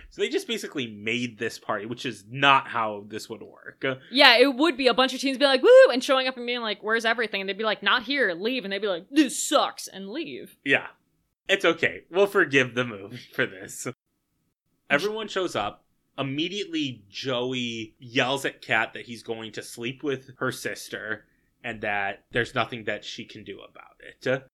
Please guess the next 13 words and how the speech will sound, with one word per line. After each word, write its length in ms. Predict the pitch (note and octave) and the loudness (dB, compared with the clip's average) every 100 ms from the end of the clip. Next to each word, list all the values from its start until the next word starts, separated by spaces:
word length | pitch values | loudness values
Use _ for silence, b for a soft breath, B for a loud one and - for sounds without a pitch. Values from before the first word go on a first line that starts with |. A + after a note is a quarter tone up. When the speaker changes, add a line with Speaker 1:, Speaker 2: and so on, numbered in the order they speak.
| _ _ _ _ _ _ | _ _ _ _ _ _
Speaker 1:
Huh, 520 | - A3+ G#3 C#3 - b b b _ | -2 6 6 6 -2 b b b _
what 260 | F3 G3+ E3+ | -4 -2 -2
an 100 | F3 | -2
asshole. 600 | F#3 F#3 - A2+ G#2+ - _ - | -2 -2 -2 -2 -4 -20 _ -4
Which 280 | D3 D3 - | -2 -2 -6
causes 360 | - C#3+ C#3+ C3+ | 0 0 0 -2
her 100 | C#3 | -4
to 80 | A#2 | -2
start 280 | B2 G#2+ - | -4 -6 -8
drinking. 520 | - - - - A2 _ _ _ _ _ _ _ _ D3 | -18 -20 -20 -20 -20 _ _ _ _ _ _ _ _ -12
Which 280 | B2+ B2+ A3+ G3+ | -6 -4 -6 -12
Speaker 2:
<sighs> 80 | - | -8
Speaker 1:
is 220 | A#2+ | -8